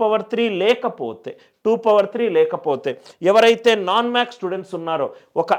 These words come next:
ఐదు ఎగ్జాంపుల్స్ ఇస్తాను, పది సెకండ్లో ప్రాబ్లం అవుతుంది. ఇది చూడండి సార్, ఎల్సీఎం of A comma B is equivalent to టూ power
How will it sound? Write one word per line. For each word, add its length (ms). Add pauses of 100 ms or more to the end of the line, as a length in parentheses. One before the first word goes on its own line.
(140)
ఐదు 200
ఎగ్జాంపుల్స్ 580 (100)
ఇస్తాను, 340 (340)
పది 160 (100)
సెకండ్లో 380 (120)
ప్రాబ్లం 300 (100)
అవుతుంది. 380 (320)
ఇది 160
చూడండి 360
సార్, 120 (1400)
ఎల్సీఎం 560 (200)
of 120 (600)
A 20 (160)
comma 340 (160)
B 140 (160)
is 100 (120)
equivalent 600
to 80 (460)
టూ 80 (180)
power 240